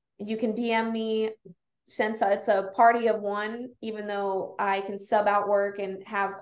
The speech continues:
great vendors and stuff I lean on to help produce these results. Um, being the one and only individual operating this stuff, you can D M me.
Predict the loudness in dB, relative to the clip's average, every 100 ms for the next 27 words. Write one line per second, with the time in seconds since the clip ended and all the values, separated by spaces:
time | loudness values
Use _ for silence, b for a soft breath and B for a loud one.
0 | -14 -4 0 2 0 -6 -18 _ _ 0
1 | 0 2 2 0 -2 -4 -2 0 0 0
2 | -2 -2 -4 -4 -4 -4 -4 -6 -2 -4
3 | -4 -10 -8 -6 0 4 4 2 -14 b
4 | b b b 2 2 2 -2 -2 0 2
5 | 2 0 -2 0 0 0 -8 -2 2 2
6 | 2 0 0 2 2 2 2 2 2 2
7 | 2 2 0 -4 -2 -2 -2 -4 -4 -4
8 | -2 -2 -4 -6 -6 -8